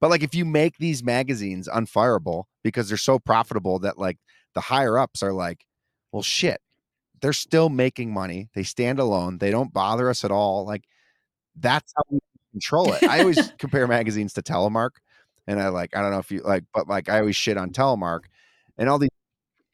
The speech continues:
Speaker 2: <laughs>
Speaker 1: but all these guys in Telemark world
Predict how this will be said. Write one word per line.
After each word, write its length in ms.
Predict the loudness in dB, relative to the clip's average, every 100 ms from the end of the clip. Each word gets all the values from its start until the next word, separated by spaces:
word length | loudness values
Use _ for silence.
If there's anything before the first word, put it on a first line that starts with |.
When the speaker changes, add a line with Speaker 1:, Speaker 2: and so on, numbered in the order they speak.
| _ _ _
Speaker 2:
<laughs> 300 | -2 2 2
Speaker 1:
but 180 | 4 4
all 160 | 6 6
these 180 | 6 4
guys 320 | 2 2 2
in 100 | -2
Telemark 440 | 2 2 4 0 0
world 400 | 2 2 0